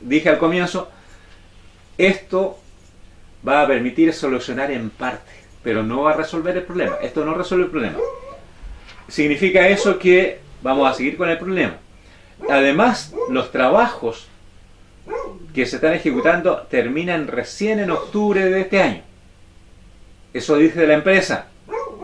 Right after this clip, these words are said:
¿no? Esto está a cargo de Obras Portuarias, ¿no? Y, y, y esto, eh, por los conocimientos que nosotros tenemos de lo que pasa que en una obra,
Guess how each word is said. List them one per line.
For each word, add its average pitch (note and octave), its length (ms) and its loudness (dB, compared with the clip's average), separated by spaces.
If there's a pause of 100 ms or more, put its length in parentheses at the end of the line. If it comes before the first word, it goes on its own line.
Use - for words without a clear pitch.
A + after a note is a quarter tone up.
(160)
¿no? B2+ 180 -6
Esto C#3+ 180 0
está D3+ 140 4
a C#3 40 4
cargo D#3 280 4
de D3 80 6
Obras D3+ 260 4
Portuarias, C#3 600 0 (500)
¿no? G#2+ 100 -12 (600)
Y, A#2 100 -6
y, A#2 520 -6
y B2+ 160 2
esto, F#3 520 2 (600)
eh, G#2+ 180 -6 (380)
por C3 160 2
los B2 220 2 (580)
conocimientos D3 680 0
que F3+ 80 -2
nosotros E3+ 460 -4
tenemos D#3 440 0
de C#3 60 4
lo B2 160 0
que A#2+ 120 -2
pasa D#3 280 0
que C#3+ 80 -2
en C#3 60 -4
una C3 180 -2
obra, F#3 360 -2